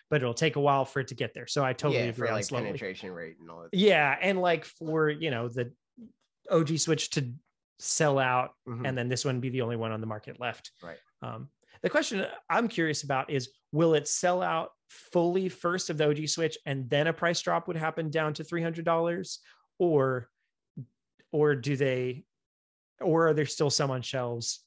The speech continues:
Speaker 1: And then, you know, we'll see. Like, basically, will there be a period of time where it's the two hundred dollar Switch Lite and the three hundred fifty dollar Switch Li-, Switch O led model,
Speaker 2: Mm-hmm.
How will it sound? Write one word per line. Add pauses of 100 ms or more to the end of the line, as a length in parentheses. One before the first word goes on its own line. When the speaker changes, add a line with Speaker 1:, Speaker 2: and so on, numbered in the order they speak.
(120)
Speaker 1:
And
then,
you
know, (760)
we'll
see. (300)
Like, (100)
basically, (180)
will
there
be
a
period
of
time (240)
where
it's
the (120)
two
hundred
dollar
Switch
Lite
and
the
three
hundred
fifty
dollar
Switch
Li-, (180)
Switch (100)
O
led
model, (340)
Speaker 2:
Mm-hmm.